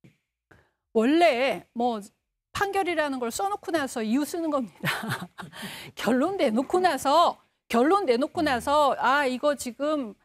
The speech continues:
Speaker 1: 해주기에는 굉장히 부담스럽다.
Speaker 2: 예.
Speaker 1: 아, 원래 시작할 때는 해주려고 시작한 거예요. 그런데 마지막에 어, 이거 부담스럽다. 그러니까 뒤에 가서 아, 이런, 이런 점을 앞으로 갖추면은,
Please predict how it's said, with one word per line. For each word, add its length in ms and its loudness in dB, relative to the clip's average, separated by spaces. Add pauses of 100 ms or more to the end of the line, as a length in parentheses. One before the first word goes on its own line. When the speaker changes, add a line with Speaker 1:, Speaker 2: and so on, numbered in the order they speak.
(100)
Speaker 1:
해주기에는 480 -2
굉장히 240 -4
부담스럽다. 960 0
Speaker 2:
예. 280 -4
Speaker 1:
아, 180 -6 (240)
원래 320 2
시작할 480 0
때는 300 0
해주려고 560 2
시작한 400 -4
거예요. 420 0 (340)
그런데 540 0
마지막에 720 -2
어, 240 0
이거 140 -4
부담스럽다. 800 -4
그러니까 460 -6
뒤에 280 -4
가서 400 -4 (280)
아, 140 0
이런, 320 0
이런 320 -2
점을 320 -4
앞으로 380 -6
갖추면은, 760 -2